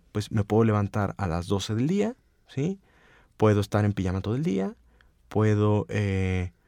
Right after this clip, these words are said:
pues claro, con, en ese aspecto me da muchísima flojera ir a misa, obviamente, ¿no? Y, eh, no hacer nada, ver la televisión o estar viendo cierta, eh, cadena de streaming en internet, <laughs> de series y cosas,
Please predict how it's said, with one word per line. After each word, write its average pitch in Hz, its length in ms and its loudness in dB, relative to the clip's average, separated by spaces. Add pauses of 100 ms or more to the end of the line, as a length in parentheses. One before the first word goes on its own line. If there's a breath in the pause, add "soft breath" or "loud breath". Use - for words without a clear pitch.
(140)
pues - 160 2
claro, 127 240 2 (120)
con, 95 140 0
en 92 220 0
ese 98 240 0
aspecto 98 420 0
me 117 100 2
da 82 80 2
muchísima 82 440 -4
flojera 92 280 -2
ir 80 80 -4
a 76 40 -4
misa, 80 380 -6
obviamente, 78 580 -6 (280)
¿no? 147 160 -4 (520 soft breath)
Y, 185 340 2 (300)
eh, 113 340 8
no 127 80 4
hacer 220 220 0
nada, 247 180 4
ver 123 140 4
la 143 120 6
televisión 123 460 2
o 117 40 0
estar 113 220 -4
viendo 110 380 0 (240 soft breath)
cierta, 90 800 -4
eh, 85 500 -4 (300)
cadena 90 320 0
de 87 140 -2
streaming 98 500 0 (340 loud breath)
en 98 100 0
internet, 214 480 0 (260 loud breath)
<laughs> 175 580 2
de 110 160 6
series 135 360 8
y 165 60 4
cosas, 247 420 2